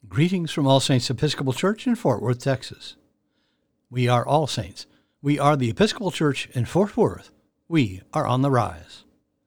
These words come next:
It is Friday morning, November twelfth, in the year of our Lord twenty twenty-one,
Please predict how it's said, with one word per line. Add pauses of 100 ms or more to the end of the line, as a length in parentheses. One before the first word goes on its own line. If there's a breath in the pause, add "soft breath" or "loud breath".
(880)
It
is
Friday
morning, (160)
November
twelfth, (100)
in
the
year
of
our
Lord
twenty
twenty-one,